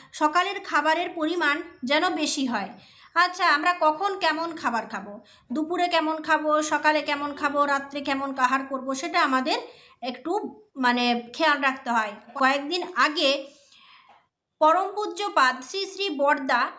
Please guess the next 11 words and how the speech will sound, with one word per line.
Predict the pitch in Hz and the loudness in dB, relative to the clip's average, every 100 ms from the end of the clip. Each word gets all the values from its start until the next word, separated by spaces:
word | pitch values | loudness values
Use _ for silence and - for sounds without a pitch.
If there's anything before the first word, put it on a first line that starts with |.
| - - | -20 -4
আমাদের | 285 339 349 | 0 0 0
একটা | 370 370 370 | -2 -2 -4
খাবার | - 285 320 330 | 0 4 4 2
তালিকা | 285 269 269 262 | -2 -2 -2 -4
দিয়েছেন। | 233 220 247 233 | -4 -6 -6 -6
সকালে | 233 285 294 311 | -2 0 2 0
কি | 311 311 | 0 -6
খাবেন, | 311 277 269 269 269 | -4 -4 -2 -2 -4
দুপুরে | - 240 269 311 302 | -4 -6 -2 0 2
কি | 302 277 | 0 -4
খাবেন। | 247 226 233 233 | -2 0 0 0